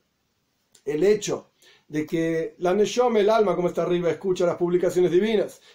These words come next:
y esto tiene un efecto en la Neshama, el alma, como está aquí abajo,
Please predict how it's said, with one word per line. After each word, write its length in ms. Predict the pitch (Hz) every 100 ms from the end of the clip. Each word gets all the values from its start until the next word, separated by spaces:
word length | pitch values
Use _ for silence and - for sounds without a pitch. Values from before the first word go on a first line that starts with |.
| _
y 100 | 233
esto 240 | 247 240
tiene 220 | 226 254 247
un 60 |
efecto 380 | 240 233 226 202
en 60 | 175
la 80 |
Neshama, 400 | 170 170 185 180
el 80 | 175
alma, 200 | 175 175
como 120 | 180
está 140 | 175 180
aquí 180 | 175 180
abajo, 920 | 180 226 262 190 180 180 175 180